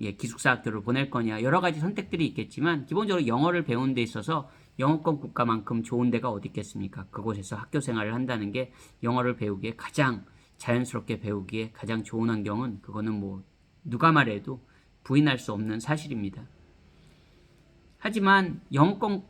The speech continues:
국가로 가게 되면 또 장점도 있-, 장점만 있는 게 아니라 단점도 있습니다. 단점은 뭐냐? 학년이 고학년이 될 경우에 그 공립학교 기준으로는 공부를 많이 안 합니다. 공부를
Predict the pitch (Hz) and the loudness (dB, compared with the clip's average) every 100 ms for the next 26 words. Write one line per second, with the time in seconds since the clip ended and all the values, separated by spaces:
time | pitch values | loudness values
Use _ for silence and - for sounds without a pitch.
0 | - 120 170 160 135 120 131 175 - - | -14 0 4 4 4 0 0 -2 -4 2
1 | 143 214 196 156 - - _ 226 208 143 | 4 4 0 -2 -8 -20 _ -20 -16 2
2 | 165 139 117 117 113 - 120 147 196 202 | 6 6 6 4 0 -4 2 4 4 4
3 | 170 120 123 131 107 120 165 - 139 180 | 4 4 4 2 -2 -4 -6 -2 -2 0
4 | 185 160 - 110 107 - - 160 214 196 | 0 0 0 -6 -6 -8 -2 0 2 2
5 | 131 113 120 113 - - - 233 240 226 | 2 0 -2 -6 -14 -18 -2 0 2 0
6 | - 131 165 175 165 139 117 127 120 139 | 2 4 6 6 4 4 2 0 2 2
7 | 175 113 - - _ - 117 101 135 202 | 2 -2 -8 -20 _ -10 -10 0 4 4
8 | 220 190 - 160 123 117 117 117 147 170 | 4 2 2 0 0 0 0 2 4 4
9 | 113 - _ _ _ _ - 143 165 175 | 2 -4 _ _ _ _ 2 4 6 4
10 | 113 110 143 101 127 127 104 107 107 143 | 2 2 2 2 0 2 0 -2 -10 -14
11 | - - 139 165 180 196 147 104 | -20 2 4 6 6 6 4 0